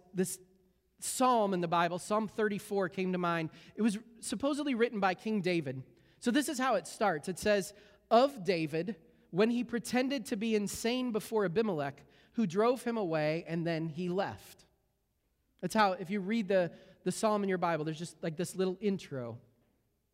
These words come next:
And now we don't know for sure, but we believe that David, he probably wrote this psalm as he was fleeing from King Saul. King Saul was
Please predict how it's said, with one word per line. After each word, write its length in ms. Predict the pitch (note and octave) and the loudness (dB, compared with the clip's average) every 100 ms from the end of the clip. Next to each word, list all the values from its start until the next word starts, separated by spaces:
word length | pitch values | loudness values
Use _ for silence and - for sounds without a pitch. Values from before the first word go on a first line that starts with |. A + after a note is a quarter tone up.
| _ _ _ _ _ - - | _ _ _ _ _ -20 -12
And 80 | - | 2
now 120 | A#3+ | 4
we 80 | B3+ | 6
don't 200 | C4 D4 | 4 2
know 120 | C#4 | 0
for 160 | C4+ B3+ | 0 -4
sure, 260 | - B3+ A3+ | 0 2 2
but 100 | G#3+ | 0
we 120 | A3 | 0
believe 460 | G3+ A3 C#4 C#4 | 0 2 2 2
that 220 | G#3+ G3+ D#3+ | 0 -2 0
David, 380 | A3 B3+ F#3+ | 0 0 -2
he 80 | F3 | -4
probably 460 | F#3 G#3 A#3 A#3 G#3 | -2 -2 -2 -2 -2
wrote 340 | F3+ G#3+ A3 | 2 0 0
this 320 | F#3 F3 - - - - | -2 -2 -6 -18 -20 -20
psalm 680 | - - A3+ G#3 D#3 D3+ F3 - _ _ _ _ _ _ _ | -14 0 2 2 2 -2 -4 -10 _ _ _ _ _ _ _
as 160 | A3 - | 0 2
he 100 | B3+ | 0
was 200 | A#3+ - | 0 -2
fleeing 480 | - B3+ D4 C#4 | -6 0 2 2
from 200 | A3 A#3 | 0 -2
King 280 | G3+ B3+ B3 | -2 0 0
Saul. 400 | - - A#3+ D#3+ | -2 2 2 0
King 260 | D3+ B3 B3 | -4 -4 -4
Saul 340 | - B3+ B3 | -2 2 2
was 200 | G3+ F3 | 2 -2